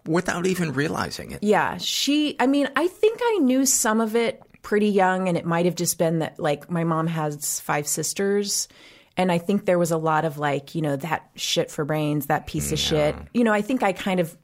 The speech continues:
Speaker 2: knew there was anger at my dad, but I, and, and I knew, I mean, I knew he bought a new car and that we were in the free lunch line at school, and that didn't make sense to me.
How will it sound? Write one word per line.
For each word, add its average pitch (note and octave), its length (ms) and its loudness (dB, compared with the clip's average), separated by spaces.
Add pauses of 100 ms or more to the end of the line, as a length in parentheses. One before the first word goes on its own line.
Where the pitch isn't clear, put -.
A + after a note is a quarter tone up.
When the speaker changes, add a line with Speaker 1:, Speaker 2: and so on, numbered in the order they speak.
(140)
Speaker 2:
knew A#3 680 2 (320)
there F#3+ 140 2
was F3+ 400 2
anger G3 540 0
at G#3+ 120 -2
my A#3 140 -2
dad, A#3+ 340 2
but G3 140 2
I, E3+ 240 2 (960)
and, A3 180 4
and A3+ 140 4
I A#3+ 60 4
knew, B3+ 260 4
I A3 80 4
mean, A3 160 4
I F#3+ 60 2
knew F#3+ 180 4
he G3 120 2
bought F#3 220 2
a F#3+ 60 2
new F3 160 2
car B3 420 2
and G3 160 2
that - 140 -2
we F3 120 0
were F3 180 4
in D#3+ 120 0
the D3+ 180 -2
free - 220 -4
lunch E3 300 0
line E3 160 0
at D3+ 80 0
school, B3 320 2
and F3 100 2
that F3+ 140 0
didn't D3+ 200 -2
make C#3+ 160 -4
sense C#3+ 380 -4
to E3+ 100 -4
me. D3+ 400 -4